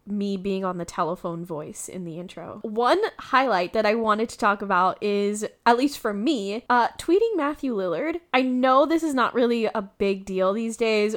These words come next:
We're, we're in the TikTok age, y'all. If somebody, like, if a celebrity comments on your TikTok, that's, like,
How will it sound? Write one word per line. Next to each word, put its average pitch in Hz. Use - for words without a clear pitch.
We're, 214
we're 262
in 330
the 285
TikTok 180
age, 180
y'all. 170
If 220
somebody, 233
like, 202
if 214
a 220
celebrity 214
comments 196
on 190
your 180
TikTok, 185
that's, 190
like, 190